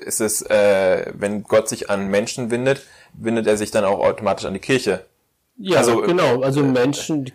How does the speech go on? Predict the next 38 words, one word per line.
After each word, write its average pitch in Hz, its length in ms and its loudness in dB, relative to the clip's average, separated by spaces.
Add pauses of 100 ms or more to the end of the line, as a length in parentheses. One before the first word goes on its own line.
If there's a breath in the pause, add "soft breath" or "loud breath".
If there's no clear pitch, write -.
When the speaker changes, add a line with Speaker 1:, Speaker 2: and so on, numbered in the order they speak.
Speaker 1:
weil 110 120 6
die 117 80 2
Speaker 2:
Kirche 156 140 2
sind 160 100 2
Speaker 1:
Kirche 135 100 2
wird 120 120 2
doch - 120 -2
gefüllt 170 300 -6
von 95 180 -6
Menschen. 92 400 -8 (280)
Speaker 2:
Ja, 175 140 2
genau. 175 220 2
Menschen, 143 520 0
also 135 160 0
eine 143 120 4
Institution 147 720 0
ist 151 140 -2
ja 147 80 2
dadurch 139 340 0
definiert, 147 440 0
dass 135 180 0
Menschen 127 340 0
sich 139 180 -4
zusammenschließen. 139 880 0
Also 117 160 0
eine 131 140 2
Ehe 143 260 2
ist 143 180 0
ja 151 100 2
auch 175 80 2
eine 160 140 0
Institution. 117 680 -2
Da 110 100 2
sagen 120 280 2
zwei 123 260 0
Menschen 127 440 0
Ja 120 280 2
zueinander 185 760 -2